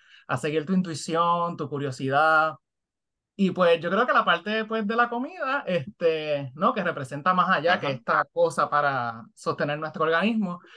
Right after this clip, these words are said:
Speaker 1: pues, yo creo que ahí se, se, se unen todas esas cosas que me interesan, no solamente la ciencia, la parte de generar conocimiento y facilitar conocimiento o información, pero, eh, ¿no? Que a través de ella nos enlazamos con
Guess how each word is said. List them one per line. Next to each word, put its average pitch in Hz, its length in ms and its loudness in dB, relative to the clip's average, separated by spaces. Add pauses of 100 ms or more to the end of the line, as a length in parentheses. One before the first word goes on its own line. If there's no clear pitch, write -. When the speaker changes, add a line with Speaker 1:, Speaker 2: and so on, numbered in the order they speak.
(240)
Speaker 1:
pues, 175 160 0
yo 180 80 2
creo 202 160 4
que 208 180 4
ahí 175 380 2
se, 196 380 -2
se, 147 680 -2 (340)
se 180 200 2
unen 208 240 6
todas 185 240 2
esas 202 140 -4
cosas 196 240 -4
que 202 100 -4
me 202 80 0
interesan, 208 540 0
no 165 100 -8
solamente 190 440 -2
la 175 120 0
ciencia, 208 400 -2
la 156 100 2
parte 151 320 -2
de 165 200 0
generar 151 400 -2
conocimiento 170 720 -4
y 147 80 -8
facilitar 135 580 -4
conocimiento 151 540 -8
o 160 80 0
información, 170 720 0 (400)
pero, 165 760 2 (100)
eh, 165 460 2
¿no? 208 160 4
Que 330 80 -4
a 247 80 2
través 160 400 0
de 220 300 -2
ella 233 320 -2
nos 190 180 -4
enlazamos 165 540 -6
con 156 500 -4